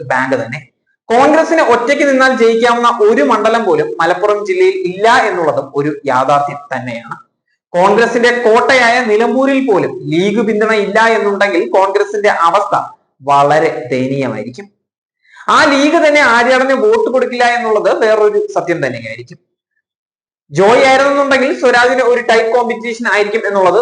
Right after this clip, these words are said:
വേറൊരു യാഥാർത്ഥ്യമാണ്. കോട്ടക്കൽ, കൊണ്ടോട്ടി അടക്കമുള്ള മണ്ഡലങ്ങളിലും വാശിയേറിയ മത്സരം തന്നെയാണ് നടക്കുന്നത്. പൊതുസമ്മതരായ സ്ഥാനാർത്ഥികളെ നിർത്തിയാൽ ലീഗിനെതിരെ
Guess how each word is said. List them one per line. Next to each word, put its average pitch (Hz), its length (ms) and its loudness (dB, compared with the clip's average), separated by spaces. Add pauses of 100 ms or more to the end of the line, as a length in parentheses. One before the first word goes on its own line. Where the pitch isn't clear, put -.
(120)
വേറൊരു 165 360 2
യാഥാർത്ഥ്യമാണ്. 127 580 -6 (540)
കോട്ടക്കൽ, 226 440 0 (100)
കൊണ്ടോട്ടി 226 440 2
അടക്കമുള്ള 233 460 0
മണ്ഡലങ്ങളിലും 226 600 0 (100)
വാശിയേറിയ 240 580 0
മത്സരം 226 420 -4
തന്നെയാണ് 196 400 -2 (160)
നടക്കുന്നത്. 127 480 -6 (240)
പൊതുസമ്മതരായ 285 760 2 (100)
സ്ഥാനാർത്ഥികളെ 247 600 0
നിർത്തിയാൽ 208 360 0 (180)
ലീഗിനെതിരെ 254 500 2